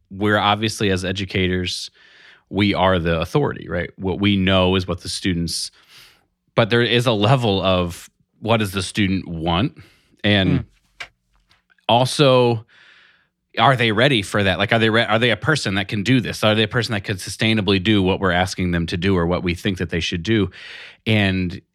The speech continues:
Speaker 1: you know, I think when we get into the mindset that we, we're, not that we're right,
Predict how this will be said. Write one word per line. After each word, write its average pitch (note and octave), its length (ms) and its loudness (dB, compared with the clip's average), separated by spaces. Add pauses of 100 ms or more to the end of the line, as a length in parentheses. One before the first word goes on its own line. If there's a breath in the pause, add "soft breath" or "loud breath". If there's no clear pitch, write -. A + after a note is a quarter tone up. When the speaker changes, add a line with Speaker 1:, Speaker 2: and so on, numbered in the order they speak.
(160)
Speaker 1:
you A#2+ 80 0
know, A2+ 80 2
I A2 100 2
think A#2+ 240 -2
when A2+ 80 0
we A2 100 2
get A2 180 0
into G#2 160 -2
the F#2+ 100 0
mindset G2 680 -2
that F2 320 -2 (1040 soft breath)
we, G#2 560 0
we're, A2+ 420 2
not F3+ 340 0
that F#3 140 0
we're A2+ 180 0
right, F#2 680 -2